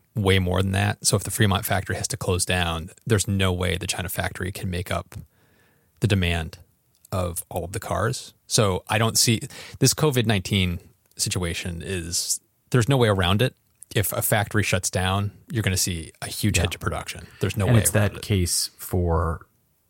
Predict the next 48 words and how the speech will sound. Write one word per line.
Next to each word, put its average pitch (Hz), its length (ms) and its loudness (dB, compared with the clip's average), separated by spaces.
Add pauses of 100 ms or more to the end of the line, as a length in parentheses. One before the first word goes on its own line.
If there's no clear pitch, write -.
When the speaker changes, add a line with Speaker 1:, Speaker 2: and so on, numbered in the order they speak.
(120)
Speaker 2:
not 101 280 4
only 90 120 2
the 85 120 2
manufacturing, 82 920 -2
but - 140 -4
the - 60 -6
shipping. 76 560 -4 (1080)
You 95 80 0
know, 80 120 2
if, 90 200 -2
Speaker 1:
Yep. 92 140 4 (180)
Speaker 2:
if, - 340 -4 (200)
let's 107 240 0
say, 95 100 4
your 87 200 4
car 82 760 2
is 85 200 0
being 90 220 0
manufactured 85 720 0
now 82 160 0
in 78 100 -2
China, 78 480 -2
how - 220 -2
is 90 100 2
it 98 60 -4
getting 82 160 -2
from - 160 -8
China 85 220 -4
to 78 100 -4
the 78 80 -8
United 78 380 -4
States? - 380 -4
How - 140 -2
is 87 80 2
it 87 120 -6
getting 87 260 -2 (100)
from 90 220 0
where 90 220 0
it - 160 -8
lands 90 340 -2
in 82 80 -8
the 82 60 -4
United 82 280 -6
States 98 540 -2 (360)
to 117 220 0
where 85 220 2
you 87 320 0
are? - 320 -10